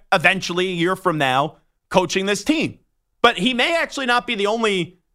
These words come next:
like, the Cowboys may not be the only N F C East team that's interested. I also read a report from Greg Bedard, who's covered the Patriots for a long time,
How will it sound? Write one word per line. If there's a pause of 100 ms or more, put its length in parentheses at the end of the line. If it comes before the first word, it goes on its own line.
(120)
like,
the
Cowboys
may
not
be
the
only
N
F
C
East
team
that's
interested. (600)
I
also
read
a
report
from
Greg
Bedard, (240)
who's
covered
the
Patriots
for
a
long
time,